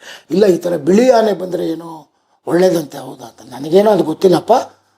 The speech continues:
but ನನಗನ್ಸತ್ತೆ ನೀನ್ ಗಣೇಶನ್ ತುಂಬಾ ಪ್ರೀತಿ ಮಾಡ್ತೀಯಾ ಮತ್ತೆ ಪೂಜೆ ಮಾಡ್ತೀಯಲ್ಲ, ಬೆಳಗ್ಗೆ ಪೂಜೆ ಇದೆ ಮುಹೂರ್ತ, ನೀನ್ ಗಣೇಶನ ಬ-, ಗಣೇಶನ ಹತ್ರಕ್ಕೆ ಹೋಗೇ ಇಲ್ಲ ನಿನ್ನೆ ರಾತ್ರಿ ಅಥವಾ ದೇವಸ್ಥಾನಕ್ಕೆ ಹೋಗಿಲ್ಲ, ಅದಕ್ಕೆ ಅದು ಸಬ್ ಕಾನ್ಷಿಯಸ್ ಅಲ್ಲಿ ಹಂಗೆ ಹೇಳಿರ್ಬೋದು. ಒಂದ್ ಕೆಲಸ ಮಾಡು, ದೇವಸ್ಥಾನಕ್ಕೆ ಹೋಗ್ಬಿಟ್ಟು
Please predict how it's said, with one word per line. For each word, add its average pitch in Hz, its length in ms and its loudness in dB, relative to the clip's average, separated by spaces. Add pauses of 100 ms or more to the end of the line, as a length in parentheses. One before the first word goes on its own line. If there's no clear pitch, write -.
(160)
but 190 140 -2
ನನಗನ್ಸತ್ತೆ 247 760 2
ನೀನ್ 220 260 2
ಗಣೇಶನ್ 196 420 -2
ತುಂಬಾ 175 580 -10 (1400)
ಪ್ರೀತಿ 190 280 2
ಮಾಡ್ತೀಯಾ 180 380 0
ಮತ್ತೆ 165 240 -6
ಪೂಜೆ 165 280 -2
ಮಾಡ್ತೀಯಲ್ಲ, 143 400 -12 (400)
ಬೆಳಗ್ಗೆ 262 240 6
ಪೂಜೆ 269 400 4
ಇದೆ 214 100 2
ಮುಹೂರ್ತ, 202 400 0
ನೀನ್ 208 260 0
ಗಣೇಶನ 196 340 -2
ಬ-, 175 280 -10
ಗಣೇಶನ 214 320 0
ಹತ್ರಕ್ಕೆ 185 280 -4
ಹೋಗೇ 196 200 4
ಇಲ್ಲ 151 180 -2
ನಿನ್ನೆ 139 280 -8
ರಾತ್ರಿ 135 360 -14 (420)
ಅಥವಾ 214 160 2
ದೇವಸ್ಥಾನಕ್ಕೆ 220 540 2
ಹೋಗಿಲ್ಲ, 175 280 2 (460)
ಅದಕ್ಕೆ 294 260 2
ಅದು 254 100 -2
ಸಬ್ - 260 0
ಕಾನ್ಷಿಯಸ್ 240 380 2
ಅಲ್ಲಿ 214 120 6
ಹಂಗೆ 170 180 -2
ಹೇಳಿರ್ಬೋದು. 185 440 2
ಒಂದ್ 202 120 -4
ಕೆಲಸ 208 280 2
ಮಾಡು, 220 240 2
ದೇವಸ್ಥಾನಕ್ಕೆ 208 480 0
ಹೋಗ್ಬಿಟ್ಟು 190 480 -2